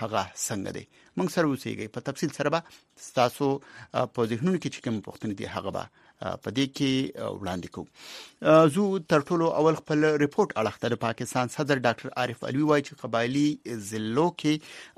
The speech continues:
عدالتونو باندې د مقدمو بوج کمولو لپاره هلته د متبادل انصاف نظام سره به د قبایلي خلکو مسلې هوارې کړل شي. خو څېړونکي وایي چې قبایلي ضلعو کې ادارې مضبوطول پکار دي. ریپورت پې تاسو ته د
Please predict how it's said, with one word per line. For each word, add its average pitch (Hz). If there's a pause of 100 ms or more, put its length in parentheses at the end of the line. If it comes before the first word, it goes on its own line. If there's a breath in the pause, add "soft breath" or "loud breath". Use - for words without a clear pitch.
عدالتونو 127
باندې 131
د 113 (100)
مقدمو 110
بوج 110
کمولو 104
لپاره 131 (100)
هلته 127
د 104
متبادل 101 (120)
انصاف 110 (120)
نظام 127
سره -
به 101 (420 loud breath)
د 123
قبایلي 147 (340 soft breath)
خلکو 156
مسلې 98
هوارې 107
کړل -
شي. -
خو -
څېړونکي 135
وایي 131
چې -
قبایلي 110
ضلعو 113
کې 151
ادارې 143
مضبوطول 139
پکار 104
دي. 135 (460 soft breath)
ریپورت -
پې 107 (100)
تاسو 131
ته 139 (360)
د 107